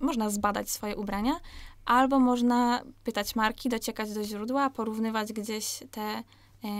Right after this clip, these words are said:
metki. Poza tym też czujemy, czujemy, co, jak wpływa na nas dana rzecz i tak też gdzieś tam jest dla nas czerwone albo zielone światło.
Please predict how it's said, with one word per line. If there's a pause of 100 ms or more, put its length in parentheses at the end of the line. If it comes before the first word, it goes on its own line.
(140)
metki.
Poza
tym (180)
też
czujemy, (120)
czujemy, (280)
co, (500)
jak
wpływa
na
nas
dana
rzecz
i
tak
też
gdzieś
tam
jest
dla
nas
czerwone
albo
zielone
światło.